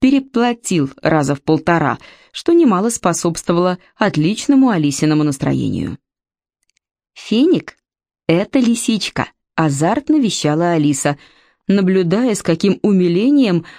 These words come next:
бабка смотрит на зверёныша, боясь, однако, взять его в руки. «Он из Северной Африки. Это единственный вид лис, которых можно содержать дома.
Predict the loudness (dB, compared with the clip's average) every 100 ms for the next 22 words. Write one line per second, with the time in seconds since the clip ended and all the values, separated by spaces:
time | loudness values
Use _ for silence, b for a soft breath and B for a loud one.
0 | B -2 0 0 -2 -2 0 0 0 -2
1 | -2 -2 0 -2 0 -2 -2 -6 -6 b
2 | b b 0 0 2 0 0 0 0 0
3 | -2 0 -2 0 0 2 0 -2 -10 -10
4 | _ _ _ _ _ _ _ _ _ _
5 | 0 2 2 2 -2 -2 0 2 2 0
6 | 0 0 -2 0 -2 0 -2 -4 B B
7 | B B 0 0 2 2 2 2 0 0
8 | 0 2 2 0 -2 0 -2 -2 -4 -10
9 | _ -4 -4 0 0 0 0 0 0 0
10 | -2 0 0 0 0 -2 0 0 -2